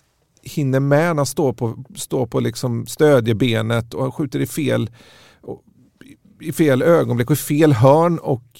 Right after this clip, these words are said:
kan även nicka och göra mål på, direkt på inspel och, och även ta emot bollen och göra mål. Eh, mycket, mycket, ja, liksom i, i en, eh, vad ska man säga, i en snäv genre, avsluta i straffområdet, så är han ganska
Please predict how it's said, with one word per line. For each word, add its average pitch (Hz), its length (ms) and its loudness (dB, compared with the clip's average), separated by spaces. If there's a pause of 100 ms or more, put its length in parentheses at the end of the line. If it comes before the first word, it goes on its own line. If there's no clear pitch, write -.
(100)
kan 131 160 -2
även 120 300 0
nicka - 640 -2
och 131 260 -6
göra 131 160 0
mål 123 200 -2
på, 113 220 -2
direkt 117 380 -4
på 123 80 -4
inspel 123 560 -2
och, 123 100 -6 (380)
och - 180 -12
även 110 180 -2
ta 110 120 -2
emot 107 280 -2
bollen 139 220 -4
och 143 60 -4
göra 151 140 0
mål. 123 300 -2 (300)
Eh, - 140 -10 (280)
mycket, 170 260 -4
mycket, 120 340 0 (500)
ja, 113 140 -2 (880)
liksom 139 440 -2 (1600)
i, 175 300 -2
i 165 60 4
en, 151 220 2
eh, 147 140 0 (220)
vad 123 120 -12
ska - 120 -14
man 135 80 -8
säga, 127 220 -2
i 127 100 -4
en 127 240 -4 (120)
snäv 143 560 2
genre, 127 760 2
avsluta 135 500 2
i 117 40 2
straffområdet, 123 720 0
så - 80 0
är 135 60 4
han 127 100 0
ganska 117 540 2